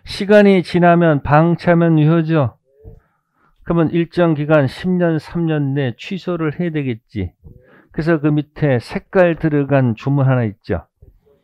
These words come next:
백사십육 조 취소권 소멸. 취소권 소멸하면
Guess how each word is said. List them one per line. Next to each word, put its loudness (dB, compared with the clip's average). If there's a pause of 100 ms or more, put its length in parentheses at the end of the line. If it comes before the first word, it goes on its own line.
(420)
백사십육 -2
조 -2
취소권 -4
소멸. -6
취소권 -6
소멸하면 -4